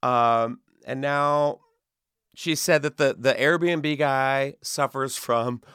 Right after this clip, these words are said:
hot girl phobia, which I didn't know was a thing until I, I read this story. Now, Brazilian bombshell Suzy Cortez. I, ooh. That's when I hear the name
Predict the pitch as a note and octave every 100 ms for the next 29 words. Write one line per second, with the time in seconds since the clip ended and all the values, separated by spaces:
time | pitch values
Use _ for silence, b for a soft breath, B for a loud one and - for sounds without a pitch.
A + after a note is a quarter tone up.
0 | b - D3+ C3+ B2+ C3+ B2 A#2+ G#2+ G2
1 | E2 - - _ _ _ _ _ _ _
2 | _ _ _ _ - b b b b -
3 | E3 - F#3 G#3+ F#3+ F#3 F3 D3 C#3 A#2+
4 | - B2 B2 C3+ C3+ C#3 - A2 B2 -
5 | - E3 C3+ B2+ - A#2+ A#2 A#2+ - -
6 | A#2 A2 A2+ G2 G#2+ - - G2+ F#2+ A#2+
7 | A2+ C3+ B2+ F3+ G#3 F3+ D#3+ D#3 - D3+
8 | C3+ C3 A#2+ E3 F#3+ F3+ B2+ G2 F#2+ C#3+
9 | - _ - - F#2+ G#2+ D3+ A3 C4 C#4
10 | _ B B B B B _ - A#3+ A#3+
11 | B3+ C4+ D4 E4 F4+ B B B _ _
12 | _ - A#2+ - - - A2 B2+ B2 A2+
13 | _ - _ C#3+ E3 D#3 C#3+ C3 B2+ B2